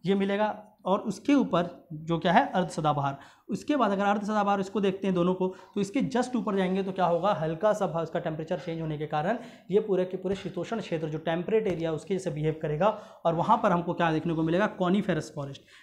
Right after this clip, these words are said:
ठीक है, कॉनिफेरस, जहाँ पर आपके कुछ इस तरह से क्या होंगे, प्लांट के एडेप्टेशन देखने को मिलेंगे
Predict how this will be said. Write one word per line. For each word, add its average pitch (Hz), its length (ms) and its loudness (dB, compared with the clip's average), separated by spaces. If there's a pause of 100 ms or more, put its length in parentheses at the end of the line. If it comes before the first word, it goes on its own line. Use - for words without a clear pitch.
(100)
ठीक 208 120 0
है, 190 120 2
कॉनिफेरस, 151 680 -2 (4000)
जहाँ 156 400 -2
पर 185 120 0
आपके 196 460 0
कुछ 202 360 -6 (160)
इस 226 220 -2
तरह 170 220 2
से 226 260 2
क्या 208 140 -4
होंगे, 170 280 0
प्लांट 165 340 -4
के 175 80 -2
एडेप्टेशन 156 400 -4
देखने 151 220 -4
को 147 100 -6
मिलेंगे 143 380 -6